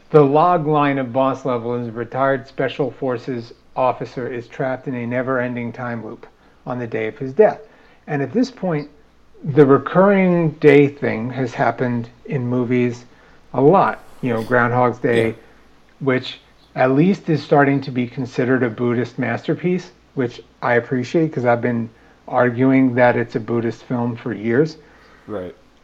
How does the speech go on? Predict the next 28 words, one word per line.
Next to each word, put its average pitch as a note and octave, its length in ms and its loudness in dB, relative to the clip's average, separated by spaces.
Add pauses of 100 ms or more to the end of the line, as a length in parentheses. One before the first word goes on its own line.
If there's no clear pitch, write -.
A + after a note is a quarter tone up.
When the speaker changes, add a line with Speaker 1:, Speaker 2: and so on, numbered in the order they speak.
(160)
Speaker 1:
Uh, A#2+ 280 0
Happy C#3 420 4
Death B2+ 380 4
Day, A#2+ 440 2 (360)
Palm B2+ 360 2
Springs, B2 680 -4
Edge B2+ 240 0
of B2 140 -2
Tomorrow. A#2+ 720 2 (1400)
This G3 300 4
movie, G#3+ 540 4 (300)
somehow G3+ 640 -2
this D#3 320 -4
movie D#3 340 -4
and C#3 200 -6
Edge C3+ 160 -4
of C#3+ 100 -6
Tomorrow D3 440 -2
are A#2+ 60 -6
able B2+ 260 -2
to D3+ 160 -6
exist C#3+ 420 -2 (100)
and C3 280 -8
be B2+ 160 -6
totally C3+ 480 -6
different B2 400 -8
vibes. A#2+ 380 -6 (1500)
Speaker 2:
Yeah. F3 160 -10